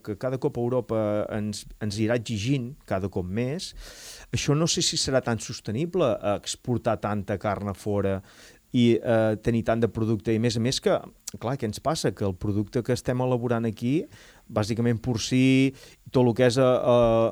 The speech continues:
estem tirant les dejeccions ramaderes al propi territori. Això comporta que també ens hem de,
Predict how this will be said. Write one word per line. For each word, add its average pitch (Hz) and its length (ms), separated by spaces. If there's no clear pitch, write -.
estem 113 380
tirant 135 360
les 127 180
dejeccions 139 760
ramaderes 143 500
al 190 140
propi 117 280
territori. 110 680
Això 107 300
comporta 139 420
que 185 120
també 143 180
ens 139 140
hem 147 180
de, 139 120